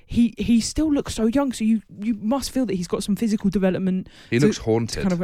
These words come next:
Speaker 2: as well. He looks, he looks like he's seen something awful, and that's maybe what spurs him on. In the movie of his life, the opening scene would be the sort of Batman style tragedy.
Speaker 1: Yeah.
Speaker 2: And then <laughs> he,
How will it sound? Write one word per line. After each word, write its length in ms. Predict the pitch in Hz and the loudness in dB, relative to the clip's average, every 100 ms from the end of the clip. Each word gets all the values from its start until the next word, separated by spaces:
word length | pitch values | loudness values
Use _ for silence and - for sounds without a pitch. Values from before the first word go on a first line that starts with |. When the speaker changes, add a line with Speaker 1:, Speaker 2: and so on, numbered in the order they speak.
| - | -6
Speaker 2:
as 120 | 90 | -6
well. 240 | 90 76 | -6 -2
He 120 | 78 | 2
looks, 140 | 104 - | 2 0
he 100 | 107 | -2
looks 220 | 113 - | -2 -2
like 120 | 92 | -4
he's 120 | 92 - | -4 -8
seen 280 | - 98 90 | -6 -4 -4
something 300 | - 73 82 | -8 -8 -6
awful, 420 | 85 - 50 50 _ - | -6 -6 -10 -12 _ -8
and 100 | 101 | -6
that's 140 | 95 | -4
maybe 160 | 107 101 | -4 -4
what 100 | 90 | -4
spurs 340 | - 107 107 | -4 -2 -2
him 120 | 107 107 | -2 -2
on. 160 | 101 - - | -4 -6 -8
In 60 | 123 | 0
the 80 | 123 | 4
movie 280 | 139 123 | 4 4
of 60 | 123 | 2
his 120 | 113 | 2
life, 340 | 117 101 87 - | 0 0 -4 -4
the 120 | 113 | -2
opening 280 | 107 101 98 | -2 -6 -6
scene 220 | 107 98 | -6 -4
would 120 | 87 | -2
be 320 | 98 90 85 - - _ _ _ _ - | 0 0 -2 -8 -20 _ _ _ _ -10
the 80 | |
sort 160 | 104 87 | -6 -4
of 40 | |
Batman 400 | 85 98 95 87 | -2 -2 -2 -4
style 560 | 85 98 90 87 82 82 _ _ _ _ - | -4 -4 -2 -2 -4 -8 _ _ _ _ -8
tragedy. 580 | - 98 - - 58 - | -4 -4 -4 -10 -10 -8
Speaker 1:
Yeah. 380 | - 180 175 147 - | 0 2 2 0 -4
Speaker 2:
And 140 | 95 101 | -4 -2
then 140 | 98 | -2
<laughs> 260 | - 131 - | -2 -4 -2
he, 240 | 113 95 | -2 -4